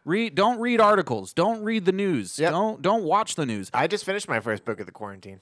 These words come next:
Speaker 1: Good. I'm, I'm so glad for you. I'm so happy for you. I think we're gonna get into it in Real Recos, and, and I wanna hear more of a, more of what you have to say about it.
Speaker 2: No diggity, no doubt.
Speaker 1: Yeah. Um, but yeah, read literature. Read, read some great nonfiction. Uh, uh, um,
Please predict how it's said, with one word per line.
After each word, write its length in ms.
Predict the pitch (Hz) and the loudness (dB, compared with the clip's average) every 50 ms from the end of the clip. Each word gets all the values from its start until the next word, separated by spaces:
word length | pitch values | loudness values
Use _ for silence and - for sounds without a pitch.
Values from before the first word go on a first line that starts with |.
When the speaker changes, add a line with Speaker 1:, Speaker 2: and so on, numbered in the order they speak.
| _ 131 | _ -6
Speaker 1:
Good. 260 | 117 180 233 240 - - | -4 -2 -2 -2 -4 -6
I'm, 140 | 127 110 76 | -8 -6 -6
I'm 180 | 101 113 107 - | -6 -6 -6 -6
so 180 | - 135 135 | -4 -4 -4
glad 280 | 120 98 113 110 147 - | -2 -2 -2 -2 -2 -4
for 100 | - 190 | -6 -10
you. 60 | 185 | -10
I'm 80 | 135 - | -10 -8
so 120 | 107 107 | -6 -6
happy 280 | 104 107 113 - 123 - | -4 -4 -6 -8 -10 -12
for 200 | - 123 139 147 | -10 -8 -6 -6
you. 80 | 160 - | -6 -6
I 60 | 110 | -8
think 200 | - - 127 120 | -8 -8 -10 -10
we're 80 | 120 113 | -8 -8
gonna 140 | 117 113 113 | -8 -8 -8
get 160 | 110 110 110 | -8 -8 -8
into 200 | 143 175 151 98 | -6 -6 -6 -6
it 20 | 87 | -6
in 80 | 92 | -8
Real 200 | 95 98 104 101 | -8 -10 -10 -8
Recos, 500 | 95 139 156 - - - - - - - _ | -8 -8 -10 -10 -12 -16 -16 -18 -20 -20 _
and, 80 | - 104 | -16 -14
and 240 | 104 101 95 87 98 | -12 -12 -12 -12 -12
I 60 | 98 | -12
wanna 240 | 104 113 117 113 110 | -10 -8 -8 -8 -8
hear 180 | 110 113 107 | -10 -10 -10
more 280 | 104 104 107 107 107 104 | -10 -10 -8 -6 -6 -6
of 100 | 95 90 | -6 -6
a, 280 | 92 92 87 90 87 - - | -6 -6 -6 -8 -10 -10 -12
more 160 | 117 110 107 | -10 -10 -10
of 60 | 98 | -10
what 100 | 92 90 90 | -10 -10 -10
you 100 | 95 95 | -12 -12
have 100 | 90 - | -14 -16
to 60 | - | -14
say 160 | - 113 135 | -12 -10 -10
about 220 | 113 - - 104 | -10 -10 -12 -12
it. 20 | 107 | -10
Speaker 2:
No 100 | 107 104 | -10 -8
diggity, 320 | 104 110 104 104 107 104 | -8 -10 -10 -10 -12 -14
no 160 | 104 101 101 | -12 -14 -10
doubt. 280 | 98 110 117 127 - - _ _ _ _ | -6 -4 -4 -4 -6 -8 _ _ _ _
Speaker 1:
Yeah. 180 | - 127 110 - - _ _ _ _ _ _ _ - | -10 -8 -8 -8 -12 _ _ _ _ _ _ _ -2
Um, 540 | 120 123 123 123 120 123 120 120 117 110 - - | 0 2 2 2 0 0 -2 -4 -6 -10 -14 -6
but 160 | 131 175 247 | -4 -4 -2
yeah, 200 | 285 349 320 139 85 | 0 0 0 0 -2
read 240 | 104 131 180 208 170 | -2 -4 -4 -2 0
literature. 480 | 170 190 196 214 208 - - 185 143 120 | 2 2 4 2 2 2 0 -2 -2 -2
Read, 280 | 131 147 151 135 123 | -2 -4 -6 -6 -6
read 200 | 131 156 185 - | -6 -6 -6 -6
some 180 | - 170 147 131 | -8 -8 -6 -4
great 220 | 143 156 165 - | -4 -4 -4 -2
nonfiction. 640 | 143 143 147 139 120 - 170 165 - - - 110 101 | -2 -2 -2 -2 -2 -4 -6 -6 -6 -6 -6 -6 -8
Uh, 40 | 95 - 101 | -8 -6 -4
uh, 1000 | 107 107 107 107 110 - 104 110 104 104 104 - - 107 104 101 101 101 98 98 | -2 -2 -2 -2 -4 -4 -4 -4 -2 -2 -4 -4 -4 -6 -4 -4 -4 -4 -6 -6
um, 200 | 101 90 95 - | -8 -12 -14 -18